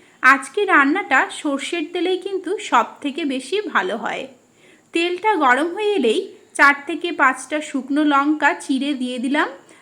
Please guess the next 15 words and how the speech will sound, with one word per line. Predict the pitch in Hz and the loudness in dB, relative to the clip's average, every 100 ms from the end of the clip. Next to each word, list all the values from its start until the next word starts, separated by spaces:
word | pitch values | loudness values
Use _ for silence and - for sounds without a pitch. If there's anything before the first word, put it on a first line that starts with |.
| _ | _
তার | 277 285 | 2 2
সাথে | - 381 381 | 2 -4 -4
হাফ | 370 269 247 247 | 0 4 4 4
টি | - 330 | -6 -2
স্পুনের | 370 - - 381 381 | -2 -4 -10 -6 -4
মতো | 381 381 240 381 - - | -4 -4 -2 -2 -6 -2
পাঁচ | 262 226 226 | 2 2 -2
ফোড়ন | - 269 330 453 | -6 -4 -4 -2
দিয়ে | 277 208 | -2 0
দিলাম। | 185 151 - 233 - _ _ _ _ _ _ - | -2 -6 -6 -8 -16 _ _ _ _ _ _ 0
এগুলোকে | 294 320 403 415 427 | 2 4 2 2 -2
একটু | 415 427 | 0 0
নেড়ে | 330 247 294 | 2 0 -2
চেড়ে | 349 339 | -4 -2
নিয়ে | 370 339 247 | 0 0 0